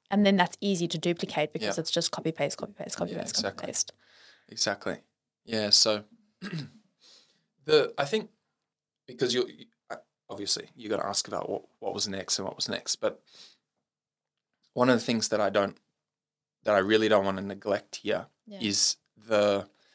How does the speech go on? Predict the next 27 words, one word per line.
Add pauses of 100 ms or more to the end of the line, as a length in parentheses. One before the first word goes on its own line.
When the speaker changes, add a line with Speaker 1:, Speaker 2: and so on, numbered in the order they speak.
(140)
Speaker 2:
and
I've
thought
about
this
very
deeply,
you
better, (340)
better
believe
it, (1300)
<clears throat>
is
the
way
that (1900)
i-, (200)
if
whatever
you're
doing
isn't,
isn't
gonna
work
out